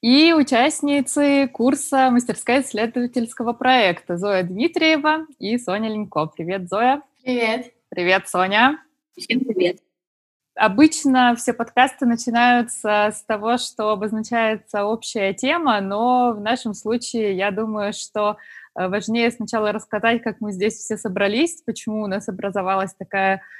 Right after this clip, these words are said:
Speaker 1: э, интересная компания, и для этого нам нужно сначала рассказать о том, что же это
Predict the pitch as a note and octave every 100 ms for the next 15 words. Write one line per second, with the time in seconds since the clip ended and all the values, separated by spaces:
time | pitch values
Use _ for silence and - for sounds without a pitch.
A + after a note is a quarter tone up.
0 | - - - - F3+ F#3+ F#3+ F#3 G#3 G3+
1 | A#3+ A#3+ - A3 G#3 G3+ G3+ B3+ F4 E4
2 | B3 G#3 F#3+ - A#3+ A#3 A3+ A3 D4 C4
3 | A#3 G3 A#3 A#3 A3+ C4 A#3 A#3 F#3+ F3+
4 | A#3 A#3+ A#3+ A3+ G3+ F#3+ G3+ - F#3+ G#3
5 | G#3 G3 G#3 - - G3+ F#3 F#3 F#3 F3+
6 | F3+